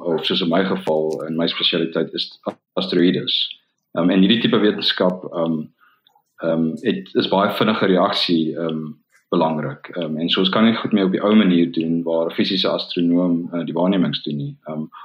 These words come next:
ons kort robotiese teleskope, eh, wat almal kan saamwerk en, ehm, wat waarnemings programmaties, eh, via sagte ware kan ontvang. En so, dat, dit kan ons vierentwintig ure 'n dag doen. En, eh, jy weet, nie soos as-, eh, astronome wat,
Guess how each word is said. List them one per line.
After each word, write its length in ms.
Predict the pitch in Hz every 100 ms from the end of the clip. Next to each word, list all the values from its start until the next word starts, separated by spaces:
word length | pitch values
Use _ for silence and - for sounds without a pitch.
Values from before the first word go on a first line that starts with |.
| - _
ons 180 | 92 90
kort 280 | - 107 -
robotiese 560 | 92 90 101 98 101
teleskope, 600 | 92 82 80 - 80 76
eh, 380 | 73 71 71 78
wat 120 | 78
almal 180 | 85 104
kan 160 | 104 92
saamwerk 800 | 90 101 98 90 82 76 73 -
en, 340 | 80 78 76 - - - _ _
ehm, 180 | 80 78
wat 160 | 82
waarnemings 600 | - 90 95 98 95 92
programmaties, 1080 | - 98 - 87 87 107 - 85 80 - -
eh, 200 | 82 80 78 -
via 140 | 92
sagte 380 | 90 - 107 -
ware 260 | 82 78 76
kan 160 | -
ontvang. 440 | 73 71 76 71 73
En 240 | - 76 73
so, 480 | 73 - 78 76 76
dat, 260 | 82 90
dit 140 | 95 92
kan 200 | 101 92
ons 140 | -
vierentwintig 520 | - 107 95 101 95
ure 180 | 92 95
'n 120 | 87 - _
dag 260 | 95 95 92
doen. 300 | 78 76 69 - _ _ _ -
En, 420 | 80 78 78 71
eh, 200 | 78 76 -
jy 140 | - 85
weet, 240 | 80 80 -
nie 180 | 98
soos 340 | 95 92 95 -
as-, 180 | 90 -
eh, 180 | 85
astronome 440 | 76 - 82 85 82
wat, 200 | 78